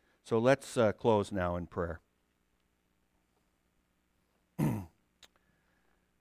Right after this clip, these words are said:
Come to the Savior now, he gently calleth thee. In true repentance bow, before him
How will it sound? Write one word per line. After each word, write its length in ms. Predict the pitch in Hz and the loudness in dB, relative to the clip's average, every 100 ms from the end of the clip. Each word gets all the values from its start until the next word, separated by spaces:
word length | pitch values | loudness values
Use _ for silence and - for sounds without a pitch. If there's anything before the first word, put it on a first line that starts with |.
| _ _ _ _ _ - | _ _ _ _ _ 0
Come 240 | 156 180 | 4 4
to 140 | 170 180 | 2 0
the 100 | 180 | 0
Savior 560 | - 147 170 170 170 | 2 4 4 2 2
now, 420 | 135 110 104 107 - _ _ _ _ | 4 4 2 0 -4 _ _ _ _
he 140 | - 131 | -6 -4
gently 460 | - 131 - 156 | 0 -2 -2 -6
calleth 500 | - 131 120 127 120 | -2 2 4 2 0
thee. 300 | 101 87 87 - _ _ _ _ _ _ _ _ | -6 -6 -6 -10 _ _ _ _ _ _ _ _
In 300 | - 147 190 | 2 2 2
true 320 | - 185 180 175 | -2 0 2 4
repentance 720 | 156 - 170 175 - 98 - | 2 0 -2 -2 -4 -6 -4
bow, 480 | 101 90 87 87 - _ _ | 0 2 2 -2 -6 _ _
before 560 | 117 - 131 135 156 151 | -4 -2 2 6 6 4
him 380 | 156 156 175 | 0 0 -4